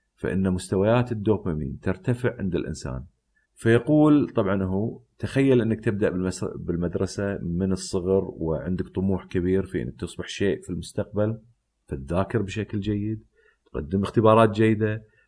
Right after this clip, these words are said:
تقدم على جامعات جيدة، إلى أن تصل إلى غايتك في العمل وتكون في مكان تحبه." الإنسان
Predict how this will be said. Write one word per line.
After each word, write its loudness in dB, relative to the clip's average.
تقدم 0
على 6
جامعات 4
جيدة، 4
إلى 6
أن 0
تصل 2
إلى 6
غايتك 6
في 0
العمل 0
وتكون 0
في -4
مكان -6
تحبه." -14
الإنسان 0